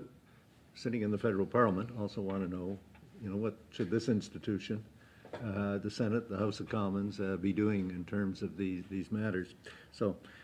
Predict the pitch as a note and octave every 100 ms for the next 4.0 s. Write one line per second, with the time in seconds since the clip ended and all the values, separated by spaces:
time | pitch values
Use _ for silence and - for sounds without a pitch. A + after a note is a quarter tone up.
0 | - - - G#2+ G#2+ G#2 G#2 A#2 A2 A#2
1 | G#2 F#2+ A2 G2+ F#2+ G#2+ A2+ G#2 G2+ G#2
2 | B2+ C#3 C3+ - A#2 G#2+ G2 - - -
3 | - - - - - - A2 G#2 G#2